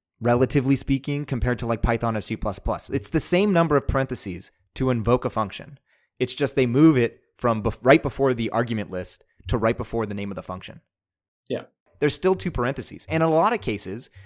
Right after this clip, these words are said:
Speaker 1: because of, as, in Clojure, they've got a language feature or macro called, uh, thread first and thread last macros, which is similar to the pipe operator that's being proposed, uh, by Barry for C plus plus twenty-six. It's like, you actually get,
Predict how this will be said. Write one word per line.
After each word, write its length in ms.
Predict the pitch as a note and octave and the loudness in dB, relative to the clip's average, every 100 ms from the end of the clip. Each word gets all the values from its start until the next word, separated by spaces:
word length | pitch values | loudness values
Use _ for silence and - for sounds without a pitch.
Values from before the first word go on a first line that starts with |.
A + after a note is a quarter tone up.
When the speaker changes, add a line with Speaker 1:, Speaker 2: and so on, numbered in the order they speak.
| - | -10
Speaker 1:
because 320 | B2+ C3+ A#2 | -4 -2 0
of, 200 | A#2 F#2+ | -2 -4
as, 180 | G#2+ - | -8 -8
in 160 | A2 G2+ | -10 -10
Clojure, 520 | - B2+ C#3+ G#2+ F#2+ - | -4 -2 0 -2 -6 -10
they've 140 | - G2+ | -8 -4
got 180 | G#2 G2 | -2 -2
a 200 | F#2 F2 - - - _ _ _ _ | -4 -6 -16 -20 -20 _ _ _ _
language 540 | - C3+ C#3 C3+ G#2 - | 0 2 2 0 0 -6
feature 600 | - C#3+ - A#2+ A#2 A2 - _ | -2 0 2 2 2 -2 -12 _
or 120 | G2+ | -8
macro 340 | G#2 A2+ A#2+ | -4 -2 -2
called, 400 | G#2+ A2 G#2 F#2+ | -4 -4 -4 -6
uh, 400 | G2+ F2+ F2 F2 A2 _ - | -8 -8 -8 -10 -16 _ -2
thread 220 | C3+ A#2+ | 0 0
first 300 | - B2+ - | -2 -4 -4
and 120 | G#2 | -10
thread 260 | - A#2 A2 | -2 -2 -2
last 280 | A2 G#2+ | -4 -6
macros, 420 | G2+ A2 - D#2+ G#2 | -6 -8 -8 -12 -10
which 120 | A#2+ | -10
is 80 | B2 | -4
similar 320 | F#3 D3+ B2+ | -4 0 -2
to 60 | |
the 220 | A2 G#2+ G2+ | 0 -2 -2
pipe 280 | - C3 | -2 -2
operator 340 | A2 G2+ G2+ F#2 | -2 -4 -6 -8
that's 180 | F2+ - | -10 -10
being 180 | G#2 | -12
proposed, 600 | F#2+ G#2 G#2+ G#2 G2 F2 | -10 -6 -4 -4 -6 -8
uh, 200 | G2 F2 | -10 -10
by 180 | F2 E2+ | -10 -10
Barry 440 | E2+ G2+ G2+ E2+ A2+ | -6 -4 -4 -6 -12
for 120 | - | -16
C 120 | F2+ | -14
plus 160 | G#2+ G2 | -12 -12
plus 140 | G2+ | -12
twenty-six. 580 | - G2+ F2 - G#2+ - | -10 -12 -10 -8 -10 -10
It's 140 | G#2+ A#2+ | -10 -6
like, 180 | G#2+ - _ _ _ _ _ | -6 -8 _ _ _ _ _
you 180 | B2+ F3+ | 2 2
actually 320 | F3+ - E3 | 2 0 -2
get, 220 | C#3+ - | -2 -6